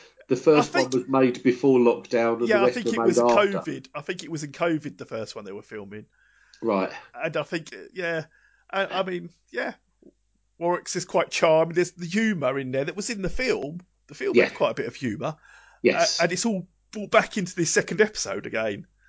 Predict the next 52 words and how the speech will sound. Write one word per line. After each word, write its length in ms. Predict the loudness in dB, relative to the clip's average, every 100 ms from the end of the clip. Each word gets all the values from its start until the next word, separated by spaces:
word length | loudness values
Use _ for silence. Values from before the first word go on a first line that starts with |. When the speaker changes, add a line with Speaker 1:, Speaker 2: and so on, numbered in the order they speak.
| _ -2
Speaker 1:
Yeah. 160 | -2 -4 -20 _ _ -12
Speaker 2:
Yeah, 140 | -12 -12
Speaker 1:
Yeah. 120 | -10 -10
Speaker 2:
so 40 | -10 0
Speaker 1:
No, 260 | 4 6 6
as 200 | 6 4
I 20 |
said, 300 | 6 4 4
it, 260 | 2 0 -4 _
it, 60 | 2 2 4
you 100 | 4
know, 140 | 4
it's 340 | 4 4 4 2
grown 320 | 6 8 6
on 160 | 4 0
me 140 | 0
an 80 | 0
awful 280 | -2 -2 -2
lot, 160 | -2
and 100 | -2
I 80 | -2
probably 360 | 2 2 4 2
will 280 | 4 2 2
carry 280 | 0 2
on 140 | 2 0
watching 360 | -2 -4 -8
it. 120 | -10 -14 _
Speaker 2:
Yeah. 220 | -8 -4 2
Speaker 1:
I've 160 | 4
watched, 320 | 8 6 4 -14 -2
as 100 | 2
I 40 |
said, 260 | 4 2 2
I've 140 | 2
watched 320 | 0 -2 -4 2
three 180 | 4
episodes 560 | 4 0 -4 -4 -4 -8
now. 300 | -10 -10 -12 _ -18 -14
Speaker 2:
Yeah. 120 | -14 _ _
Speaker 1:
Um, 540 | 0 2 4 2 -4 -16 -20 _ 2
after, 600 | 2 2 0 0 0 -2 -14 -20 -2
you 80 | 4
know, 120 | 4
the 120 | 4 2
first 380 | 6 6 4
watch 240 | 0 0 -2
of 80 | -4
the 60 |
first, 500 | -2 -2 -2 -6 -2
of 180 | -2 0
the 200 | -4 -4 _
pilot, 480 | 2 4 4 0